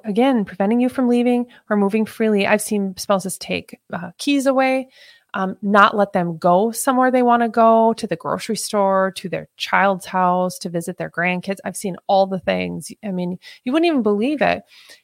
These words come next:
It's, it's any type of, um, preventing somebody from doing, having their free agency to do what they would like to do. That's physical abuse. Keeping them somewhere that they don't wanna be, that's physical abuse.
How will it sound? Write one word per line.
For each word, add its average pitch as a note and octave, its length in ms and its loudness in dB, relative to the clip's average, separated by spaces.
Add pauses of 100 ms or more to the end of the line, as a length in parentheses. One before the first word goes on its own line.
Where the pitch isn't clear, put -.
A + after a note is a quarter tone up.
(140)
It's, - 380 -2 (760)
it's - 140 -8 (120)
any D4 460 0 (140)
type A#3+ 420 -4
of, G3 360 0 (240)
um, F#3+ 280 -6
preventing G3+ 600 0
somebody G3+ 360 0
from F#3+ 220 -4
doing, F#3 420 -2 (200)
having A3 280 2
their G3+ 100 4
free - 400 -6 (160)
agency A3 640 -2
to - 140 -8
do G3+ 280 -2
what G#3 180 0
they F#3+ 120 -2
would F3+ 140 0
like F#3 240 -4
to - 120 -10
do. A3+ 240 -2
That's E3+ 300 0
physical F#3 360 -4
abuse. B3 460 -4 (480)
Keeping B3+ 320 2
them A#3+ 160 4
somewhere B3 420 2
that A3+ 140 -2
they F3+ 100 0
don't F#3+ 140 0
wanna F3+ 180 -2
be, A3 240 -2 (140)
that's F3 260 0
physical E3 380 -4
abuse. B3 520 -2